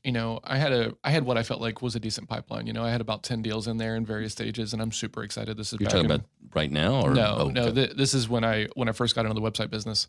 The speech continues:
Speaker 1: you
Speaker 2: Okay.
Speaker 1: know, and was, and was working with my business partner. And so we had a, we had a coach, and, uh, he was like, "Okay, cool. Uh, let's take a look at your pipeline," you know? So I'm like, "Oh yeah, sure. Absolutely." Right. And I, and I have my laptop, I pull it out,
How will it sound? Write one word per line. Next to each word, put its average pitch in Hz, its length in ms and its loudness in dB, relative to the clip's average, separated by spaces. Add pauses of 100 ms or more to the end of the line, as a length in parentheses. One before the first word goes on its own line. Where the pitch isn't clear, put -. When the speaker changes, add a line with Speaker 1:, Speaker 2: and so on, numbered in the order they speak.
(180)
Speaker 1:
you 113 60 0
Speaker 2:
Okay. 110 100 2
Speaker 1:
know, 110 100 2
and 113 180 -2
was, 107 180 -2
and 101 200 -8
was 113 120 0
working 113 220 2
with 101 100 -2
my 107 80 0
business 110 260 0
partner. 117 220 -2
And 110 120 0
so 117 100 2
we 117 120 2
had 120 100 2
a, 110 140 0 (180)
we 127 100 2
had 131 80 4
a 120 40 -2
coach, - 420 0 (540)
and, 120 200 2
uh, 110 360 4 (240)
he 131 200 -2
was 120 180 0
like, 120 220 -2
"Okay, 147 260 2
cool. 156 320 2
Uh, - 340 0 (140)
let's 127 200 -2
take 139 120 0
a 127 60 -2
look 123 120 -4
at - 80 -6
your - 60 -10
pipeline," - 400 -6
you - 80 -6
know? 117 140 -2
So - 100 -2
I'm 117 60 -4
like, 110 160 -6
"Oh 123 180 -2
yeah, 131 220 -2
sure. 117 260 0
Absolutely." - 460 -2
Right. 117 180 -4
And 113 140 -6
I, 117 160 -6 (120)
and 120 100 -4
I - 20 0
have 117 100 -2
my 110 60 0
laptop, 110 360 -2
I 117 40 -6
pull 113 200 -4
it 107 60 0
out, 110 220 -2